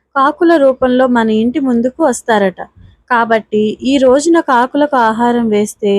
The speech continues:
మీ పితృదేవతలు ఆకలి తీరి సంతృప్తి చెందుతారు. అదేవిధంగా గోమాతకు పచ్చగడ్డిని ఆహారంగా వేస్తే ఎన్నో శుభ ఫలితాలు కలుగుతాయి.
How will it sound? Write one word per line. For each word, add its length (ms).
మీ 180
పితృదేవతలు 920
ఆకలి 420
తీరి 380
సంతృప్తి 560
చెందుతారు. 640
అదేవిధంగా 720
గోమాతకు 760
పచ్చగడ్డిని 720
ఆహారంగా 520
వేస్తే 400
ఎన్నో 320
శుభ 280
ఫలితాలు 500
కలుగుతాయి. 580